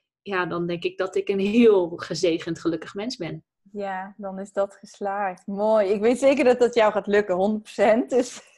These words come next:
Speaker 1: <laughs> Dankjewel.
Speaker 2: ik, ik, ik spreek jou heel graag over vijf jaar, maar ik denk dat we sowieso wel contact houden. En,
Speaker 1: Ja.
Speaker 2: ehm,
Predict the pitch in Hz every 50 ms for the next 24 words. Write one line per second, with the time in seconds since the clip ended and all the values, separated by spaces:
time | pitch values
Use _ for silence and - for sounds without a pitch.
0 | - - - 349 311 311 359 330 339 330 - - - - - - - 233 240 254
1 | 247 - 311 294 302 294 254 202 185 - 311 - - - - 247 254 254 - -
2 | - 254 254 - - - 269 254 269 262 277 254 247 247 247 277 262 - 226 220
3 | 233 247 247 233 220 226 214 - 226 208 202 202 233 - 233 202 202 226 262 277
4 | 277 269 208 240 226 233 240 240 - 254 254 - 254 247 254 269 208 247 285 262
5 | 233 240 247 - 247 233 233 214 240 220 240 240 - 233 214 233 233 233 233 254
6 | 392 - _ _ _ _ _ _ - - - - - - 269 285 302 - 170 -
7 | - - - 302 294 302 302 311 311 311 302